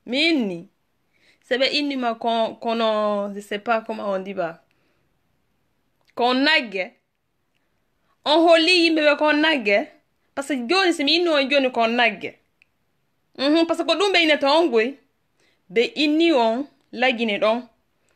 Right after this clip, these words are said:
Hina, hin-, c'est-à-dire, hina soso ɓe inni on. Hina forestier ɓe inni on. Ko ɓe halka ɓe huɗa ɓe jooɗi ɓe inna ono kon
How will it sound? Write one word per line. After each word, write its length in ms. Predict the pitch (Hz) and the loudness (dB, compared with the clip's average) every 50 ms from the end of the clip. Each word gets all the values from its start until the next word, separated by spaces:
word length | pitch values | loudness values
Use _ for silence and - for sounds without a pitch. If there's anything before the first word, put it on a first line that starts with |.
| _ _ _ _ _ - | _ _ _ _ _ -6
Hina, 240 | 285 277 285 311 339 349 359 359 349 - - - 214 | -4 0 2 2 4 4 4 2 2 0 -2 -6 -12
hin-, 220 | 240 269 277 269 - | -10 -10 -10 -10 -10
c'est-à-dire, 360 | - - 285 311 349 359 - - _ _ _ _ - | -6 -2 0 0 0 -2 -4 -8 _ _ _ _ -10
hina 300 | 190 220 262 294 311 320 | -6 -2 0 0 0 0
soso 420 | 320 - 294 285 277 277 269 240 | 0 -2 -2 -2 -2 -2 -2 -2
ɓe 80 | 202 190 | -2 -2
inni 260 | 226 240 254 277 339 381 | -2 -2 -2 -2 0 0
on. 220 | 339 320 320 311 - _ _ _ _ - | 0 0 -2 -2 -6 _ _ _ _ -10
Hina 260 | 226 226 247 277 294 | -6 -4 -2 -2 -2
forestier 440 | 285 - 262 247 240 240 - 262 247 | -2 -2 -2 -2 -2 -2 -4 -6 -4
ɓe 80 | 226 208 | -4 -2
inni 280 | 247 269 277 294 320 311 | -2 -2 -2 -2 -2 -2
on. 160 | 294 294 294 - _ _ _ _ _ _ | -2 -4 -6 -10 _ _ _ _ _ _
Ko 260 | - 311 339 339 339 285 | -2 0 2 2 4 4
ɓe 100 | 311 359 359 359 339 339 - - | 4 4 4 4 2 0 -4 -4
halka 540 | - 359 349 349 349 339 - 320 302 294 285 | 0 0 2 2 0 -2 -2 0 0 2 2
ɓe 80 | 285 294 285 - | 2 0 -2 -2
huɗa 340 | 330 339 330 311 302 302 294 | -4 -2 0 2 2 2 2
ɓe 80 | 277 262 240 214 | 2 0 -2 0
jooɗi 320 | 269 285 294 285 262 262 | 2 2 2 2 2 -2
ɓe 100 | 247 254 262 285 | -2 -2 0 0
inna 280 | 311 294 277 254 226 - - | 0 0 0 -2 -2 -2 0
ono 260 | 285 311 285 269 254 | 2 2 2 2 0
kon 220 | 262 269 247 247 | -2 -2 -2 -2